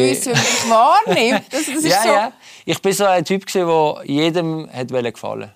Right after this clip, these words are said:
Speaker 2: Also
Speaker 1: Gell,
Speaker 2: ich hab
Speaker 1: so?
Speaker 2: so, ich hab gefunden, jeder muss mich gerne haben. Ähm,
Speaker 1: Das ist ja schwierig als Fußball.
Speaker 2: Ja, ähm, weil jeder kann, es sind fünfzigtausend Leute, die, die dich beurteilen. Und
Speaker 1: Mhm.
Speaker 2: einer findet dich blöd, einer findet dich gut und so weit,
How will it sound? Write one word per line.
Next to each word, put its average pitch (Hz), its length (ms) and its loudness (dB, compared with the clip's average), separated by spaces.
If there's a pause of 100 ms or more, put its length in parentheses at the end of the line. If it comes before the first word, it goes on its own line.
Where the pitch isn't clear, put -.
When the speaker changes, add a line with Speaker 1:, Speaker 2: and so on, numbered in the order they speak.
(220)
Speaker 2:
Also 123 260 -4
Speaker 1:
Gell, 233 220 2
Speaker 2:
ich 220 80 -8
hab 131 160 2
Speaker 1:
so? 262 80 0
Speaker 2:
so, 131 320 2
ich 135 160 -6
hab 127 160 -2
gefunden, 156 420 -2
jeder 147 300 2
muss 147 180 -2
mich 135 120 -6
gerne 123 340 0
haben. 104 160 -12 (480)
Ähm, 110 720 -4 (640)
Speaker 1:
Das 214 100 -8
ist 214 100 -4
ja 226 60 -4
schwierig 240 160 -2
als 240 160 -2
Fußball. 247 440 -6
Speaker 2:
Ja, 165 320 -2 (140)
ähm, 127 520 -6
weil 127 200 -2
jeder 135 320 -2
kann, 127 440 -4 (100)
es - 260 -12
sind 120 140 -12
fünfzigtausend 120 680 -10
Leute, 147 300 -6
die, 127 60 -10 (340)
die 135 140 -6
dich 131 160 -6
beurteilen. 123 720 -6
Und 180 500 -10
Speaker 1:
Mhm. - 60 -12
Speaker 2:
einer 113 260 -4
findet 110 320 -10
dich 113 140 -10
blöd, 165 340 -6
einer 113 220 -8
findet 107 300 -10
dich 117 100 -12
gut 160 400 -4
und 117 180 -8
so 117 100 -8
weit, 113 180 -8